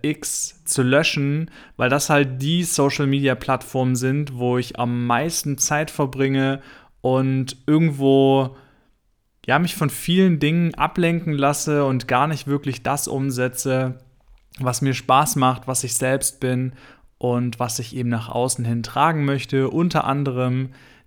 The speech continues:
diesen Podcast zu machen, weil das ist wirklich ein Herzensprojekt von mir. Ich nehme mir die Zeit, ich setze mich hier hin, ich bearbeite das Ganze nach,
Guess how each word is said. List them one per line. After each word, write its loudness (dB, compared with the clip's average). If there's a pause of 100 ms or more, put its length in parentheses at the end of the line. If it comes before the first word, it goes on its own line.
(100)
diesen 2
Podcast -2
zu -2
machen, -2
weil 0 (720)
das -2
ist -4
wirklich 0
ein 0
Herzensprojekt -2
von -4
mir. 0
Ich -8 (240)
nehme 0
mir 2
die -4
Zeit, 0
ich -6
setze -6
mich -6
hier 0
hin, 0
ich -8
bearbeite 0
das -8
Ganze -4
nach, -2